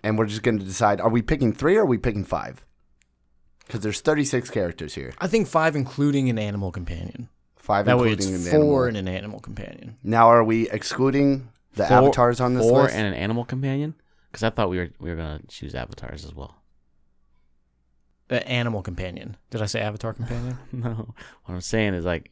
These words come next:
Speaker 3: you said, f-, so five total.
Speaker 2: Yeah.
Speaker 3: So then we got four plus an animal companion.
Speaker 2: Yeah.
Speaker 3: Or is it gonna be, like, five in the gang plus an animal companion?
Speaker 2: Uh, that's a lot of people.
Speaker 3: That's a lot. That's six,
Speaker 2: Yeah.
Speaker 3: essentially.
Speaker 2: 'Cause, 'cause then we could do the pick three, like the meme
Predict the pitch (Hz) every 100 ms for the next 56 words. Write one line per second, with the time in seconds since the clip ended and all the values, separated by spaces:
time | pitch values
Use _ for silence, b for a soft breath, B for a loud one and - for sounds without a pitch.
0 | - 92 - 92 - - - - - -
1 | - 92 92 - 90 78 71 95 - 127
2 | - - _ - 90 90 85 - - 110
3 | 98 90 - 92 90 - 92 80 - -
4 | 92 85 67 50 - _ _ - 123 -
5 | - - - 90 - 87 95 82 78 69
6 | - - - - 107 95 95 92 82 73
7 | 98 98 80 78 - _ _ _ - -
8 | 78 92 - - 135 156 165 165 - 160
9 | 165 180 180 _ _ _ _ 208 208 113
10 | 107 104 104 127 139 147 113 98 - 98
11 | - - 98 82 - - - 92 - -
12 | - 139 104 92 101 113 - 92 - 117
13 | 160 139 160 139 147 147 175 165 156 139
14 | 117 147 156 - 147 135 123 120 117 90
15 | 87 113